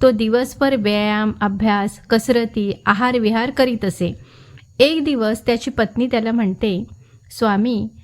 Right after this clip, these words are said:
आपल्या साठवणीतले पूर्वजांपैकीचे धन आता संपत आले आहे आणि हे असेच चालू राहिले तर एक दिवस आपल्यावर उपासमारीची वेळ येईल." तेव्हा वीरबल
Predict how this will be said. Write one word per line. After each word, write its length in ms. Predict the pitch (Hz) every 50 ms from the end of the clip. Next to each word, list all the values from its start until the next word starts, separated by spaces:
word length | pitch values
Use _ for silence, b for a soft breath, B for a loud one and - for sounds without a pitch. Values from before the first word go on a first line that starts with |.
| b b b b b -
आपल्या 320 | 220 226 - 254 277 311
साठवणीतले 800 | 311 320 285 233 226 254 269 294 302 320 302 - 285 285 240 226
पूर्वजांपैकीचे 1000 | 240 240 - 254 247 247 247 240 285 285 294 277 277 247 247 - 262 226 - 269
धन 420 | 262 240 262 269 254 214 202 226 269 262
आता 240 | - 233 233 - 302
संपत 460 | 311 - 302 240 214 208 240 277 285
आले 180 | 285 240 226 233
आहे 280 | 233 220 202 185 - - B B B B B B B B
आणि 220 | 226 233 247 262
हे 160 | 240 254 277
असेच 440 | 262 - 214 208 - 254 285 285 -
चालू 280 | 285 262 240 247 254 247
राहिले 500 | 233 214 233 233 254 254 208 185 196 220 - 269
तर 120 | 254 254 - - -
एक 280 | 226 254 302 277 254
दिवस 360 | 233 233 208 214 220 233 226 -
आपल्यावर 640 | - 214 208 - 220 247 269 269 220 208 214 - - -
उपासमारीची 760 | - 196 - 254 233 - - - 294 277 262 240 226 - 269
वेळ 220 | 233 214 196 214 233
येईल." 340 | 214 175 165 90 208 - - b b b b b b b b b b -
तेव्हा 160 | 269 294 320 285 -
वीरबल 560 | 254 277 330 349 339 320 285 233 196 175 160